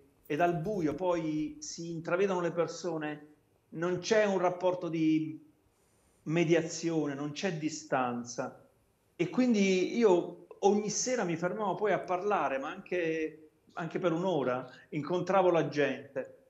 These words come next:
Questo mi ha fatto capire che la gente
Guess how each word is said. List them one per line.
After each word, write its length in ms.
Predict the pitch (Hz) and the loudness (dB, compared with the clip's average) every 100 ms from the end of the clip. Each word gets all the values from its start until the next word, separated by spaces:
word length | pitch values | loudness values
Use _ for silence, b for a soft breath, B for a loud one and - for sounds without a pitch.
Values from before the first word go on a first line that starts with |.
| _ _ _ | _ _ _
Questo 240 | 233 - | 0 2
mi 60 | 180 | 2
ha 80 | 180 | 2
fatto 280 | 185 185 185 | 0 0 -2
capire 340 | 180 185 165 | 0 2 2
che 80 | 175 | 0
la 160 | 180 | -2
gente 800 | 156 165 143 135 147 147 147 - | 0 0 0 -4 -4 -4 -4 -12